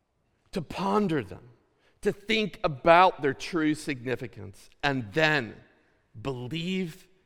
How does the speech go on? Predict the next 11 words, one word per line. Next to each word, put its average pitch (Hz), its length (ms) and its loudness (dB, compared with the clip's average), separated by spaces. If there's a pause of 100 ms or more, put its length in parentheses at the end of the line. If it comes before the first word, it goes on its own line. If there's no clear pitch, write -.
(180)
in 156 160 -6
the 139 100 -2
name 147 600 -4 (100)
of 101 240 -8
Jesus 120 720 -10 (340)
to - 80 -18
be 110 120 -8
saved 110 340 -6
from 104 100 -14
their 95 100 -12
sins. - 220 -20